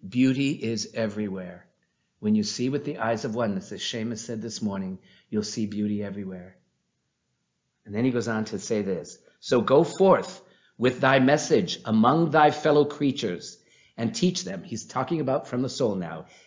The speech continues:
"and teach them that they must trust themselves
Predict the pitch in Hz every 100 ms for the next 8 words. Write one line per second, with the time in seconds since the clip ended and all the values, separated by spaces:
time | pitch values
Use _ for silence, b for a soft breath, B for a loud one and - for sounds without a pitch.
0 | b 113 113 - 220 285 - 120 85 85
1 | B B 117 117 101 135 196 185 165 -
2 | - 170 185 - 180 - - 175 98 95
3 | 90 -